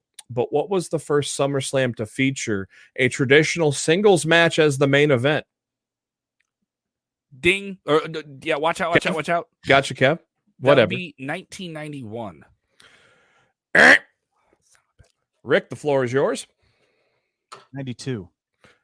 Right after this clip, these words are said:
Speaker 1: Correct.
Speaker 2: Ah.
Speaker 1: Nineteen ninety-two was the first SummerSlam to have a traditional singles match in the main event, which, of course, had the legendary match between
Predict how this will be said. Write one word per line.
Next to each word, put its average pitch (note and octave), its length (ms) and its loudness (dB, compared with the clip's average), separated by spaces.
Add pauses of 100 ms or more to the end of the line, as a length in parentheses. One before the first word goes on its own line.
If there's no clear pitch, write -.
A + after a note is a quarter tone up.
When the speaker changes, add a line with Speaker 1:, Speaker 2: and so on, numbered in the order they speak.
(520)
Speaker 1:
Correct. F4+ 1000 8
Speaker 2:
Ah. - 680 -14 (640)
Speaker 1:
Nineteen D#3 760 -8
ninety-two E3 880 -2
was B2+ 180 -4
the B2 120 -4
first F#3+ 520 -2 (140)
SummerSlam D3+ 840 0 (280)
to C3+ 300 -2
have D#3+ 320 2
a C#3+ 160 -4
traditional D3+ 560 -4
singles D#3+ 420 -6
match C3 260 -6
in C3 60 -8
the A2+ 80 -6
main B2 220 -6
event, B2+ 280 0 (360)
which, A2 180 -4
of G#2+ 100 -12
course, B2+ 220 -2
had A#2 160 -2
the A2 80 -6
legendary A#2 580 0
match G#2+ 340 -2
between G#2+ 500 -4